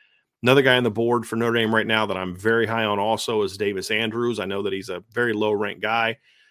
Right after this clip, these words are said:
but this is a kid to me that has a ton of talent, ton of potential. He's a guy that I th-, that we grade out as a, as a four-star player. I grade him out as a top one fifty recruit.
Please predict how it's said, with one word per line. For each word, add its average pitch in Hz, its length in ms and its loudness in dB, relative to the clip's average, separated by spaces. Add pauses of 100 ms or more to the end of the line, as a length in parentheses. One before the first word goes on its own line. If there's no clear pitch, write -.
(640)
but 113 100 -6
this 117 200 2
is 107 140 -4
a 110 40 -2
kid 117 280 2
to 110 100 -4
me 113 180 0
that 104 120 -2
has 101 180 -4
a 92 100 -8 (320)
ton 120 220 -4
of 104 140 -6
talent, 107 400 -4
ton 117 160 -4
of 104 100 -10
potential. 107 600 -4
He's 110 200 -10
a 110 60 -6
guy 104 220 0
that 98 120 -4
I 107 140 -2
th-, 110 120 -12 (140)
that 95 140 -6
we 120 160 0
grade 110 240 0
out 104 200 0
as 95 160 -6
a, 90 280 -6
as 95 100 -8
a 90 80 -6
four-star 104 560 -4
player. 104 460 -2
I 104 120 -4
grade 110 220 0
him 104 100 -4
out 101 120 -4
as - 100 -12
a - 60 -18
top 107 300 -6
one 101 140 -6
fifty 104 320 -10
recruit. 120 480 -4